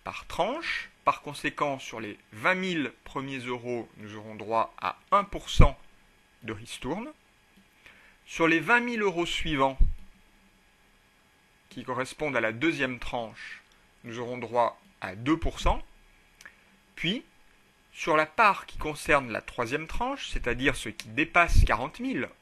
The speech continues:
en l'occurrence seize mille deux cent cinquante euros, nous aurons droit à trois pour cent de ristourne. Au final, notre ristourne s'élèvera à mille quatre-vingt-sept euros cinquante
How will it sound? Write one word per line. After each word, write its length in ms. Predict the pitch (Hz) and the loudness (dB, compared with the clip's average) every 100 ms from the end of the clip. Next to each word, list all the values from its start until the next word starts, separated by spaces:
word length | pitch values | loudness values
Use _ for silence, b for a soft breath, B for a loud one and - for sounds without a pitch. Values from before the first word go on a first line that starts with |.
| _ | _
en 120 | 120 | -6
l'occurrence 840 | 123 123 - 127 135 117 - - - _ - | -6 -4 -4 -4 -4 -6 -14 -18 -20 _ -18
seize 400 | - 156 147 156 | -4 -2 -2 -6
mille 360 | 156 131 107 - | -8 -6 -10 -10
deux 160 | 104 113 | -10 -8
cent 200 | - 117 | -6 -6
cinquante 500 | 107 104 104 95 95 | -8 -8 -10 -10 -10
euros, 320 | 98 143 254 _ _ b b b b b _ | -6 -6 -6 _ _ b b b b b _
nous 180 | 160 190 | -10 -6
aurons 220 | 156 120 | -6 -6
droit 380 | 107 101 107 - - _ _ | -8 -4 -2 -4 -12 _ _
à 100 | 156 | -2
trois 260 | - - 226 | 0 0 0
pour 240 | - - | -2 0
cent 300 | - 113 - - 185 | 4 4 2 -12 -10
de 80 | |
ristourne. 480 | 202 156 - - - 82 _ _ _ _ _ _ _ _ B B B B - | -8 -8 -10 -12 -16 -20 _ _ _ _ _ _ _ _ B B B B -6
Au 60 | 165 | -4
final, 500 | - 117 110 147 - - | -2 0 0 0 -6 -12
notre 280 | 143 151 - | -10 -6 -4
ristourne 520 | 131 120 - 123 156 | -4 -6 -6 -6 -6
s'élèvera 600 | 180 160 131 104 107 117 - | -6 -2 -2 2 2 0 0
à 140 | 127 | -2
mille 300 | 135 175 208 | -2 -4 -6
quatre-vingt-sept 840 | 185 165 - 135 123 120 - 165 131 | -4 -4 -2 -4 -4 -2 -4 -4 -4
euros 240 | 113 165 | -4 -6
cinquante 760 | - 120 107 127 165 202 - | -4 -4 -2 -4 -4 -8 -18